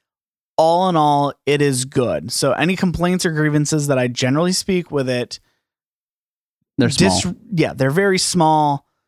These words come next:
Speaker 1: regardless of the length that I go into it. But it's just being such a hardcore fan. Like, it was one of the few games that I actually pre-ordered all the time growing up. Like,
Speaker 2: Yeah.
Speaker 1: "Oh, Underground's coming out."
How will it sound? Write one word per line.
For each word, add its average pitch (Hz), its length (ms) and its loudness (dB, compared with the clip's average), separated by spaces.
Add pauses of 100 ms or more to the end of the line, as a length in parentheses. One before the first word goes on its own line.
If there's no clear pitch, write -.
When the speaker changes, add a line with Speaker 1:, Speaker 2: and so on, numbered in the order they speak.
(240)
Speaker 1:
regardless 147 500 2
of 143 80 -2
the 139 60 -2
length 135 280 0
that 131 100 0
I 127 80 0
go 123 160 -2
into 123 260 -2
it. 120 60 -2
But 135 140 -2
it's 135 120 -4
just - 300 -2 (380)
being 165 340 0
such 147 200 -2
a 135 60 2
hardcore 139 640 0
fan. 135 260 0
Like, 135 200 0 (520)
it 185 80 4
was 190 160 2
one 185 100 2
of 175 40 0
the 156 60 0
few 180 140 0
games 160 220 2
that 143 80 0
I 139 80 2
actually 135 240 -2
pre-ordered 123 520 -2 (100)
all 139 200 2
the 131 100 0
time 117 480 -2 (200)
growing 131 260 0
up. 101 280 -2
Like, 123 360 0
Speaker 2:
Yeah. - 40 -20 (340)
Speaker 1:
"Oh, 233 180 2
Underground's 151 440 0
coming 202 220 0
out." 233 220 0